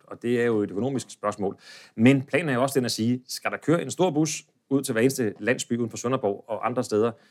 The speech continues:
Det skal der vel nok ikke. Mon ikke, man kan gøre det, som man har gjort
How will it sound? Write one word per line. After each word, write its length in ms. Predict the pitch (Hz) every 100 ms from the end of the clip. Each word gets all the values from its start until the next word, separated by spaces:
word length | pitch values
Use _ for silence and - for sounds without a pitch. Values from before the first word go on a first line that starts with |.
| _ _ _
Det 260 | 131 131 127
skal 160 | -
der 60 | 143
vel 100 | 123
nok 160 | 101 101
ikke. 200 | 87 - _
Mon 320 | 110 113 135
ikke, 120 | 135 139
man 200 | 123 107
kan 100 | 104
gøre 140 | 104 113
det, 80 |
som 120 | 113 113
man 80 | 98
har 60 |
gjort 180 | 104 127